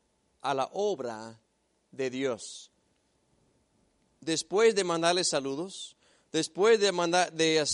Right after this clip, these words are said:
de llamarles coadjutadores, colaboradores, después de hablar de su sacrificio,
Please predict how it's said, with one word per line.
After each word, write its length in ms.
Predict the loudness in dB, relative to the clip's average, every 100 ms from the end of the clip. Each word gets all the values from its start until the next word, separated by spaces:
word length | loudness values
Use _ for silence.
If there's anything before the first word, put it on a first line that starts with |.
| -2
de 200 | -2 0
llamarles 640 | 0 2 4 4 2 0 -4
coadjutadores, 1000 | 2 4 4 0 0 0 0 -2 -4 -8
colaboradores, 1000 | -6 -4 -4 -2 -2 -2 -4 -8 -12 -18 _ _ -20 _
después 600 | 0 0 2 6 8 6
de 100 | 2
hablar 220 | 2 2
de 100 | 2
su 180 | 0 2
sacrificio, 960 | 2 2 0 -6 -4 -2 -2 0 -2